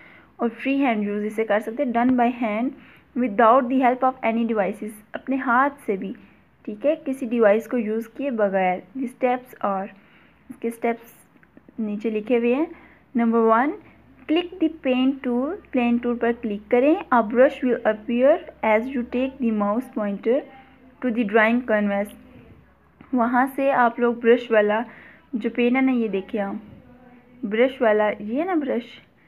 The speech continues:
यहाँ से आप लोगों ने ब्रश वाले, अ, ब्रश को टेक करना है माउस के साथ, माउस पॉइंटर से,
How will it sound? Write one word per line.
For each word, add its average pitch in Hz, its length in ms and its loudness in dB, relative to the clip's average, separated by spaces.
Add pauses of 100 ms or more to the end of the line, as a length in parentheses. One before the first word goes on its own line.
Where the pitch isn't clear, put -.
(280)
यहाँ 247 260 -2
से 277 140 -2
आप 208 280 2
लोगों 214 220 -4
ने 226 100 -4
ब्रश 208 340 -8
वाले, 233 260 0
अ, 240 60 -6 (1300)
ब्रश 240 240 -2
को - 260 0 (600)
टेक 214 260 0
करना 269 280 2
है 320 220 0 (220)
माउस 220 260 0
के 214 120 -4
साथ, 214 200 -2
माउस 214 320 -2
पॉइंटर 208 360 -4
से, 214 200 -4